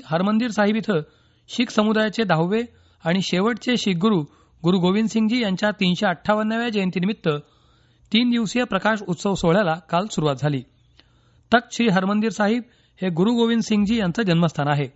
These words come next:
या निमित्तानं आज भव्य नगर कीर्तन अर्थात मिरवणूक काढण्यात येणार असून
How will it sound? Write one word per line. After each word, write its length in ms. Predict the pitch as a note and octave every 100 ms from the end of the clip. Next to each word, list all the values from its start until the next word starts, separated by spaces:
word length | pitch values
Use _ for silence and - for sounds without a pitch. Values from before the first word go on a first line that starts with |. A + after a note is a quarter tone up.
| _ _ _ - F3+
या 60 |
निमित्तानं 420 | G3+ G#3+ - A#3
आज 320 | B3 G3 F#3+ C#3+ _ _ _ _ _
भव्य 280 | D3+ G3 A#3
नगर 280 | G#3 F#3 C4+
कीर्तन 340 | A3+ F#3+ E3+ D3 -
अर्थात 280 | D#3+ G#3+ G#3+
मिरवणूक 440 | E3 E3+ G3+ A#3 -
काढण्यात 240 | D#3+ E3 F3+
येणार 200 | E3+ E3
असून 280 | D#3+ G3+